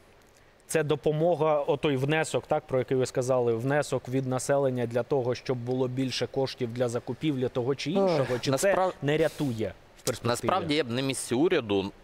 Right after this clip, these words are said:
Speaker 2: зараз би населення не чіпав, тому що, ну, доходи впали не тільки у держави, а у населення, в принципі, загалом. І зараз, е, скидувати на населення, так, воно платить менше, ніж ц-, ринкова ціна, вона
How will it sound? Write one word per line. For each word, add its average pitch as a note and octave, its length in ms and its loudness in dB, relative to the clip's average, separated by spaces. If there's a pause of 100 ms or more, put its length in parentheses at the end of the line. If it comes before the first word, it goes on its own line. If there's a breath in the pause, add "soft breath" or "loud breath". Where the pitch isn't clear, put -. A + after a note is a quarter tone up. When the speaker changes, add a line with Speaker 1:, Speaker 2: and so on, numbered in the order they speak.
(120)
Speaker 2:
зараз A2+ 440 0
би G2 140 0
населення G#2 680 0
не F#2 380 -2
чіпав, - 580 -6 (240)
тому A2 260 -4
що, - 240 -4
ну, G#2 140 -2
доходи G#2+ 440 -4
впали G#2+ 360 -2
не G2 160 -2
тільки G#2+ 340 -6
у G2 60 2
держави, C3 520 0
а B2 40 2
у G#2+ 60 0
населення, G#2+ 580 -2
в - 100 -8
принципі, A2 460 -4
загалом. F#2+ 580 -2 (320 loud breath)
І G2 100 -2
зараз, A#2+ 640 -2
е, G2+ 440 2
скидувати G#2+ 600 -2
на F#2+ 120 0
населення, F#2+ 640 -2 (200)
так, G2+ 280 -2
воно G2+ 240 -2
платить G#2 480 -4
менше, F2+ 680 -2
ніж F#2 440 -2 (140)
ц-, - 280 -6
ринкова G2 460 0
ціна, D3+ 420 -2
вона G#2 260 -2